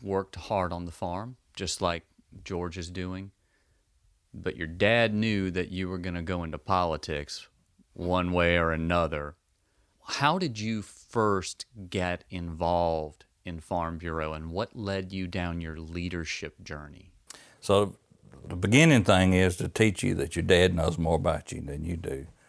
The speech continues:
Speaker 2: Is when I was in college, I took a, a speaking class, and three weeks into it, I dropped it. And I think that's the maddest I have ever seen my dad hit me.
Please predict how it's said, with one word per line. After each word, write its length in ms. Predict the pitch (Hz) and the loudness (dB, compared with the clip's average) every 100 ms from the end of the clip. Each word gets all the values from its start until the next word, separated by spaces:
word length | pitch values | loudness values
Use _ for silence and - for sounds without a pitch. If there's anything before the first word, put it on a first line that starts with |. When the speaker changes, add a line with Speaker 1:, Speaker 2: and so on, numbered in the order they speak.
| _ _ - | _ _ -8
Speaker 2:
Is 80 | 80 | 2
when 160 | 95 | 8
I 100 | 101 | 8
was 140 | 107 95 | 8 6
in 120 | 87 | 4
college, 420 | 98 98 92 87 | 6 8 6 6
I 80 | 85 | 4
took 280 | - 85 82 | 2 0 0
a, 80 | - - | -8 -8
a 60 | 82 | -6
speaking 640 | - - 110 101 90 76 | -6 2 4 4 0 -6
class, 680 | 78 - - - - - - _ _ _ - - - _ - | -4 -2 -2 -6 -12 -16 -20 _ _ _ -20 -20 -20 _ -4
and 160 | 80 | 0
three 200 | 101 107 | 6 6
weeks 300 | 104 98 - | 8 6 4
into 380 | 101 92 85 82 | 4 4 2 2
it, 80 | 76 | 2
I 100 | - | 0
dropped 520 | - - 85 - - | 0 0 0 -2 -12
it. 140 | - _ - _ _ _ _ _ _ _ _ _ _ | -18 _ -20 _ _ _ _ _ _ _ _ _ _
And 160 | 78 80 | -2 0
I 80 | 80 | 0
think 400 | - 104 95 - - | 2 2 2 -6 -4
that's 220 | 82 80 | -4 -4
the 120 | 82 | -2
maddest 580 | 82 90 90 87 85 - | 2 4 4 2 -2 -6
I 160 | - - | -6 -2
have 140 | 78 | 2
ever 280 | 87 90 85 | 2 2 -2
seen 320 | - 90 85 | -4 -4 -6
my 140 | - | -8
dad 300 | 82 - - | -8 -8 -8
hit 180 | - - | -10 -16
me. 240 | - 76 | -18 -20